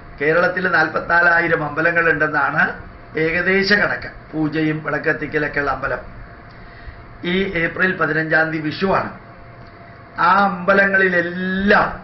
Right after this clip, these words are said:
വിഷുക്കൈ നീട്ടം കൊടുക്കുകയും വിഷുക്കണി കാണാനുള്ള സംവിധാനം ഉണ്ടാക്കണം. മാത്രമല്ല, സാധിക്കുമെങ്കിൽ വിഷുവിൻ്റെ പായസം, നല്ല സ്വീറ്റ് അമ്പലത്തിൽ നിവേദിച്ചത് ഒരു ചെറിയ കപ്പ് കൊടുക്കുകയും കൂടി ചെയ്യണം. എല്ലാ മതക്കാരെയും വിളിക്കണം,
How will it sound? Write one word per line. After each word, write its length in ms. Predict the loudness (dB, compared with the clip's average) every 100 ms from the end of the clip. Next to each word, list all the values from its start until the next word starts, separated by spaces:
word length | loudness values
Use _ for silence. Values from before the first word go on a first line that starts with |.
| -12
വിഷുക്കൈ 380 | -10 -8 0 0
നീട്ടം 300 | 0 0 0 0
കൊടുക്കുകയും 460 | 0 -2 -2 -2
വിഷുക്കണി 440 | -2 -4 -2 -2 0
കാണാനുള്ള 540 | 0 -2 0 0 0
സംവിധാനം 460 | -2 -4 0 2 2
ഉണ്ടാക്കണം. 460 | 2 0 0 -4 -6 -14 -20 -20 -20 -20 -18 -18 -16 -2
മാത്രമല്ല, 580 | 2 2 6 6 6 2 0 -6 -10
സാധിക്കുമെങ്കിൽ 840 | -2 0 2 2 2 0 -2 -4 -8 -12 -20 -18 -8
വിഷുവിൻ്റെ 680 | -6 -2 2 2 2 2 0
പായസം, 600 | 0 2 2 0 -2 -6 -10 -20 -20 -20 -20 -20 -20 -20 -8
നല്ല 180 | 0 2 2
സ്വീറ്റ് 420 | 0 -2 0 0
അമ്പലത്തിൽ 400 | 0 -2 -2 -2 -4
നിവേദിച്ചത് 580 | -2 -4 -2 -2 0 -2 -6 -18 -16 -6
ഒരു 100 | -4
ചെറിയ 360 | -2 -2 0 -2
കപ്പ് 260 | -4 -8
കൊടുക്കുകയും 500 | -8 -6 -6 -2 -2
കൂടി 140 | -2 -6
ചെയ്യണം. 300 | -8 -10 -12 -16 -18 -18 -20 -20 -8
എല്ലാ 640 | -2 2 2 0 0 4 4
മതക്കാരെയും 680 | 4 2 0 2 2 2 -2
വിളിക്കണം, 340 | -4 -6 -8